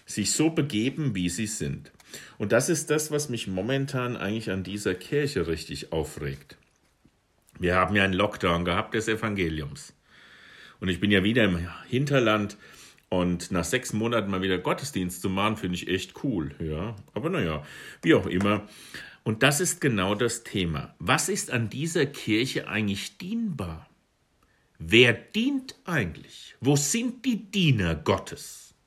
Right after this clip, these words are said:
die dienen? Ganz ehrlich, ich suche die heute immer noch. Und dass ich pauschal bin, sollte vollkommen klar sein. Denn ich bin ziemlich, äh, ärgerlich auf diese Kirche und im Grunde kotzt es mich an, zu was sie sich degeneriert hat. Ja,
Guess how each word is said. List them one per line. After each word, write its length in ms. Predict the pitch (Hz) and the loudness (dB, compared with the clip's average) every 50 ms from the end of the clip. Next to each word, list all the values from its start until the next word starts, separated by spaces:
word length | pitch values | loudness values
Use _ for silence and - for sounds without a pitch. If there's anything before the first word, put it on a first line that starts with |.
| _ _ - | _ _ -6
die 160 | 98 87 73 | -4 -4 -2
dienen? 440 | 71 - 87 82 73 69 - 71 - - _ _ _ _ _ _ _ _ _ _ _ _ _ _ _ _ | 0 0 0 0 0 -2 -6 -8 -14 -20 _ _ _ _ _ _ _ _ _ _ _ _ _ _ _ _
Ganz 220 | 85 95 98 90 | 0 0 0 2
ehrlich, 480 | 92 104 107 110 117 120 113 - - - | 2 4 4 4 4 2 0 0 -2 -4
ich 160 | 95 - - | -4 -2 -2
suche 240 | - 123 120 - - | -2 -2 -4 -4 -2
die 160 | 131 113 101 | -2 0 0
heute 320 | 104 101 107 113 - 131 | 2 0 0 0 0 0
immer 300 | 117 110 101 92 87 82 | 0 2 2 2 2 2
noch. 140 | 87 85 90 | 0 0 -2
Und 140 | 101 101 110 | -2 0 0
dass 140 | 131 135 156 | 0 0 0
ich 160 | 147 143 - | -4 -4 -2
pauschal 500 | - 139 123 - - - 120 120 147 175 | 0 0 0 0 0 -2 0 0 0 -2
bin, 220 | 190 196 185 175 | -2 -2 -4 -4
sollte 300 | - 151 127 123 120 123 | -2 -2 -4 -2 -4 -6
vollkommen 580 | - - - 101 104 - - - 135 127 127 123 | -6 -2 -2 -2 -2 -2 -4 -4 -4 -4 -4 -6
klar 400 | - - 101 90 82 82 87 85 | -8 -6 -4 -2 -2 -2 -2 -2
sein. 240 | - 76 69 71 - - - - - - - - - - _ | -4 -6 -8 -8 -10 -14 -16 -18 -18 -18 -20 -20 -20 -2 _
Denn 140 | 104 101 | 2 2
ich 160 | 110 104 - - | 2 0 0 0
bin 180 | 135 131 127 | 2 2 2
ziemlich, 760 | 131 - - 147 147 147 147 139 131 - - - - - - | 0 0 0 0 0 2 0 0 0 0 -4 -8 -8 -6 -2
äh, 340 | 135 113 107 107 107 92 - - - _ _ _ _ _ _ _ _ | 0 0 2 2 0 -2 -2 -6 -12 _ _ _ _ _ _ _ _
ärgerlich 560 | - 95 101 95 - 90 85 80 80 82 80 | 2 4 4 4 4 2 2 2 0 -2 -2
auf 160 | 71 78 - | -4 -4 -4
diese 300 | - 87 87 85 87 87 | -4 -4 -2 -2 -2 -4
Kirche 400 | 73 - - 90 92 95 95 101 | -4 -2 -2 0 0 0 0 -2
und 100 | 92 92 | -2 0
im 160 | 92 90 90 | -2 -2 -2
Grunde 320 | 85 90 90 104 117 117 98 | -2 -2 -2 -2 -2 -4 -6
kotzt 460 | - - - 113 113 - - - - | -6 -6 -6 -4 -4 -4 -10 -8 -6
es 180 | 104 95 - - | -6 -6 -4 -4
mich 300 | 85 80 73 - - - - | -6 -6 -6 -8 -12 -8 -6
an, 280 | 85 87 98 104 101 101 - - - - - - - - - - | -4 -4 -2 -4 -6 -8 -12 -16 -18 -16 -16 -16 -16 -18 -12 -6
zu 200 | - - 98 87 | -2 -2 0 4
was 200 | 110 123 143 - - | 4 4 4 4 2
sie 100 | 165 139 | 2 2
sich 420 | 143 - 143 135 135 - - - | 2 2 2 2 0 -2 -8 -2
degeneriert 880 | - 127 131 131 143 143 131 131 123 113 117 127 123 117 107 - - - | 0 0 0 2 2 2 2 4 2 0 0 0 0 0 -2 -2 -8 -10
hat. 260 | 78 71 - - - | -10 -10 -10 -6 -4
Ja, 360 | 85 95 87 73 71 - | -2 -2 -2 -2 -6 -10